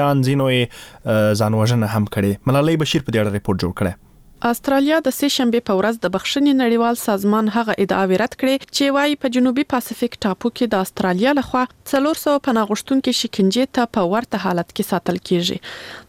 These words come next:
Speaker 2: د استرالیا د پناه غوښتنې د سخت قانون له مخې پناه غوښتونکي چې غواړي دغه هیواد ته د بیړیو له لارې ننوځي، په لارو کې نیول کیږي او په نارو کې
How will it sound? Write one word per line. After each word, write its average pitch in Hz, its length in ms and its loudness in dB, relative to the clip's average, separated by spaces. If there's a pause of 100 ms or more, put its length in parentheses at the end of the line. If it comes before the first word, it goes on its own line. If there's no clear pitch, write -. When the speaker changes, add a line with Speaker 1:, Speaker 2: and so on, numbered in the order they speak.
Speaker 2:
د 247 140 2
استرالیا 269 440 0
د - 120 -4
پناه 233 220 0
غوښتنې 262 440 0
د 214 140 -2
سخت - 340 -4
قانون 208 340 2
له 180 120 2
مخې - 400 -2
پناه 247 240 0
غوښتونکي 294 500 0
چې 240 160 0
غواړي 240 340 0
دغه 220 220 0
هیواد 202 340 0
ته 190 120 0
د 180 120 0
بیړیو 220 360 4
له 269 120 2
لارې 262 280 2
ننوځي، 240 380 2 (460)
په 233 140 2
لارو 269 240 0
کې 233 180 2
نیول 196 300 2
کیږي 262 260 2 (140)
او - 20 2 (120)
په 202 160 4
نارو 185 340 2
کې 233 100 2